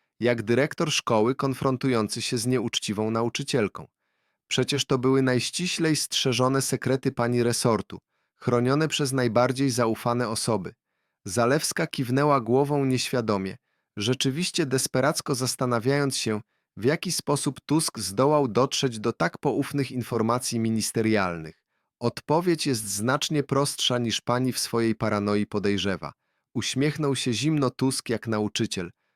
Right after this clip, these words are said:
który właśnie złapał ucznia na ściąganiu.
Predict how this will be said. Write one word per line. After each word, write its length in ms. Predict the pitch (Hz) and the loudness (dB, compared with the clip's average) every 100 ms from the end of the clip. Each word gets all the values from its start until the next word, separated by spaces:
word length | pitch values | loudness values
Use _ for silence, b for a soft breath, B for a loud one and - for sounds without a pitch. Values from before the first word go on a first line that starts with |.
| _ | _
który 280 | - 123 113 | -2 2 2
właśnie 440 | 110 147 - 156 | 2 0 2 0
złapał 520 | 120 120 127 127 117 | 2 2 2 0 0
ucznia 340 | 123 - 117 110 | -2 -4 -2 -2
na 120 | 107 | -2
ściąganiu. 600 | - 113 110 101 95 87 | -2 -4 -2 -2 -2 -6